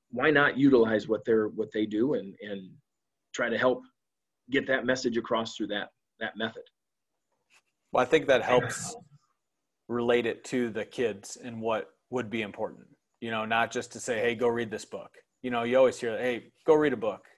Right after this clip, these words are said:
Speaker 2: You know, it's like, "Okay, great, but what am I going to get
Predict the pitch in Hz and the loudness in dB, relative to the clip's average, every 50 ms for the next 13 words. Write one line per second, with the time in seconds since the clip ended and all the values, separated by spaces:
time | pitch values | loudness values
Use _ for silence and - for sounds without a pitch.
0 | _ _ _ - 120 117 113 104 - 113 104 - - 127 165 - 151 127 123 120 | _ _ _ -14 -12 -12 -10 -6 -6 -6 -6 -6 -6 -6 0 2 4 4 4 2
1 | 113 107 127 135 147 131 113 117 123 120 - - - - 131 120 113 113 - - | -2 -4 0 2 4 4 4 2 -2 -6 -10 -6 0 2 4 4 2 0 -2 -10
2 | _ _ _ _ _ _ _ _ _ _ - 110 123 135 131 127 117 107 104 104 | _ _ _ _ _ _ _ _ _ _ -4 2 4 6 6 6 4 2 0 0
3 | 98 107 110 110 104 92 - 101 90 98 101 113 110 104 101 | -2 -2 -2 -4 -4 -6 -10 -14 -16 -12 -6 -4 -4 -4 -4